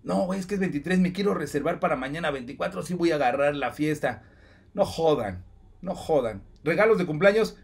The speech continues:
no con papel de Navidad, por favor. No con papel de Navidad. En lugar de darte tarjetas de cumpleaños, también te dan, este, tarjetas de Navidad. Y uno te termina dando más regalos de lo que recibe. No chinguen. No está bien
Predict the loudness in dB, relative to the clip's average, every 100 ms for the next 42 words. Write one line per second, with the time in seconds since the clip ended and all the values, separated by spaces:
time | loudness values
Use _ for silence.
0 | 2 10 12 12 10 8 10 10 12 10
1 | 6 10 10 10 6 6 8 12 12 12
2 | 10 -4 -16 4 12 12 12 12 6 8
3 | 10 10 6 4 6 8 10 8 4 -4
4 | 4 8 10 10 8 6 6 6 6 4
5 | 2 2 6 6 6 2 2 0 4 4
6 | 4 0 0 0 0 -4 -8 -12 -14 -14
7 | -18 -20 -20 0 6 6 8 6 6 2
8 | 2 2 2 0 -6 2 6 8 6 2
9 | 0 2 2 4 4 4 6 4 4 2
10 | 0 0 0 2 2 0 -6 -20 -20 -20
11 | _ -20 _ _ _ -6 4 4 6 2
12 | 6 6 4 -2 -12 -10 6 10 10 10
13 | 8 10 8 8 4